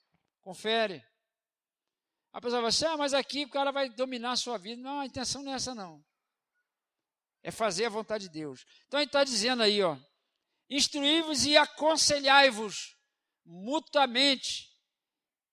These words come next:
em toda sabedoria, louvando a Deus com salmos, hinos e cânticos espirituais,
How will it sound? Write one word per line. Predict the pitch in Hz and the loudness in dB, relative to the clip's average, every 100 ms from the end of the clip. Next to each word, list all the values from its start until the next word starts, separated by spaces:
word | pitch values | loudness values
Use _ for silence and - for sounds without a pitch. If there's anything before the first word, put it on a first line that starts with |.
| _ _ | _ _
em | 240 269 | -4 -4
toda | 254 - 302 294 | -4 -2 0 2
sabedoria, | - 294 269 277 277 240 240 277 233 143 | 2 0 -2 -4 -4 -4 -4 -2 -2 -4
louvando | 165 247 202 269 285 | -2 -2 2 0 2
a | 247 | -2
Deus | 170 247 269 226 - | 0 4 4 4 -4
com | 240 233 | -8 -4
salmos, | - 262 285 247 165 | 2 4 4 2 -4
hinos | 233 269 214 | -4 -4 -6
e | 233 | -8
cânticos | 240 269 214 226 | -4 -4 -4 -4
espirituais, | 262 - 247 247 - 220 254 269 | -4 -4 -8 -10 -2 2 4 4